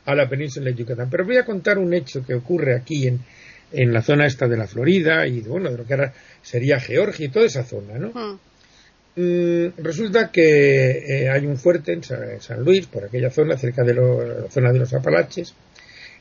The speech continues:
Speaker 1: y los indios de este nombre, instigados por los ingleses, claro. Mm, voy a contar una curiosidad. Eh, ¿sabéis que en el norte de Estados Unidos, en la zona de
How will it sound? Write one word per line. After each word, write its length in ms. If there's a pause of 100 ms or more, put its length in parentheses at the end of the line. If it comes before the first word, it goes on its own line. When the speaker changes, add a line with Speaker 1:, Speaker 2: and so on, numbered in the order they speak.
(120)
Speaker 1:
y 320
los 400
indios 360
de 80
este 240
nombre, 460 (1400)
instigados 500
por 140
los 160
ingleses, 420
claro. 300 (1120)
Mm, 120 (280)
voy 80
a 60
contar 280
una 220
curiosidad. 600
Eh, 400
¿sabéis 380
que 200
en 140
el 200
norte 300
de 80
Estados 400
Unidos, 880
en 80
la 100
zona 260
de 300